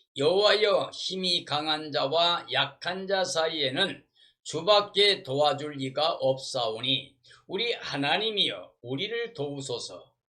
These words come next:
우리가 주를 의지하오며 주의 이름을 의탁하옵고 이 많은 무리를 치러 왔나이다. 주는 우리 하나님이시오니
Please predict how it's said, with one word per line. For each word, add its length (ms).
우리가 500
주를 440
의지하오며 1080
주의 240
이름을 520
의탁하옵고 1200
이 260
많은 1000
무리를 540
치러 300
왔나이다. 800
주는 320
우리 400
하나님이시오니 1300